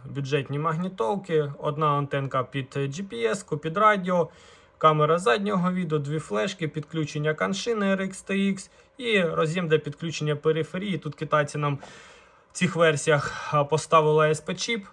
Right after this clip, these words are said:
тобто можна тепер керувати повноцінно сабом і не переплачувати за Д С П-шку тому, кому це не потрібно. І так. По носом-, головному меню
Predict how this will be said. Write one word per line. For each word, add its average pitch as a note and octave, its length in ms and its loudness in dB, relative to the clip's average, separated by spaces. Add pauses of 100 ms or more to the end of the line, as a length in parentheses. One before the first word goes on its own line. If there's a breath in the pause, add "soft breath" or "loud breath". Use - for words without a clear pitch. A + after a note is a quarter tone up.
тобто D3 260 -4
можна D3 280 0
тепер C#3 320 -4
керувати C#3+ 520 0
повноцінно C3 680 -8
сабом G3 480 2 (500 loud breath)
і B3+ 140 -2
не E3+ 140 4
переплачувати C#3+ 800 0
за B2+ 140 -6
Д C3 140 -2
С B2+ 100 -4
П-шку D#3+ 320 -4
тому, C3+ 280 -6
кому B2 300 -10
це B2+ 200 -8
не C3+ 160 -6
потрібно. F#2 560 -14 (540 soft breath)
І D3 100 -6
так. - 220 -10 (2000 soft breath)
По G#3+ 260 8
носом-, E3+ 440 0
головному F3 520 0
меню F3 460 2